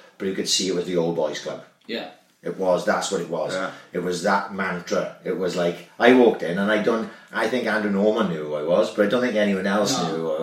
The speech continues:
Speaker 1: was. And I'd been captain for Saints for fucking three seasons at that point, you know what I mean? And
Speaker 2: Mm.
Speaker 1: won trophies and stuff. So I was like, they, they were very,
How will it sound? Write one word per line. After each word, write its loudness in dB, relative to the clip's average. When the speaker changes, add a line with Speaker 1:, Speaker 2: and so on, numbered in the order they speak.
Speaker 1:
was. -2
And -2
I'd 2
been 0
captain 0
for -4
Saints 0
for -6
fucking -6
three -8
seasons -4
at 2
that -6
point, -6
you -6
know 0
what 0
I -2
mean? -2
And -2
Speaker 2:
Mm. -2
Speaker 1:
won -6
trophies -4
and -10
stuff. -12
So -4
I 4
was -2
like, -2
they, 8
they 4
were 4
very, 6